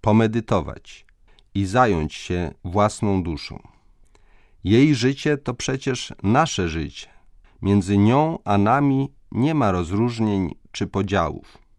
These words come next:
To tylko język jest nieporadny w określeniu tych wewnętrznych relacji. Ale nieporadność zniknie, gdy na nowo odkryjemy to, co jest przestrzenią duszy. Życie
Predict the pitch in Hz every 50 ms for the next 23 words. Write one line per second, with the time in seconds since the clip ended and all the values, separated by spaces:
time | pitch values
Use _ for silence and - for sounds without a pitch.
0 | - - - - 120 110 - 131 123 - - 131 131 143 147 143 123 92 90 82
1 | 78 87 85 82 - - - - - 95 98 104 - - 101 101 110 120 120 113
2 | 120 113 101 95 107 98 - - 101 95 - - 113 113 117 117 110 104 98 -
3 | 98 98 92 - - - - - 90 98 104 95 92 110 110 113 110 - - -
4 | 98 90 - 98 92 95 92 90 82 73 69 - - - - - _ _ _ _
5 | _ _ _ _ _ _ _ _ _ _ _ _ - 101 107 117 120 123 127 131
6 | - 135 127 131 143 151 143 139 139 127 123 - - - - - - - _ -
7 | 101 82 90 113 143 175 175 147 - - - 87 82 78 80 85 - - _ _
8 | _ - 95 95 92 113 117 117 117 117 123 135 147 143 143 131 123 120 - -
9 | - 123 123 127 131 127 120 113 107 - _ - 135 143 147 147 143 - - -
10 | 110 113 113 117 - - _ - - 110 107 - - - - 113 117 117 110 104
11 | 104 - - 92 90 95 90 - - - - 80 - - - - _ _ - -
12 | - - - - - _ _ - - 85 107 131 131 - - - 123 117 110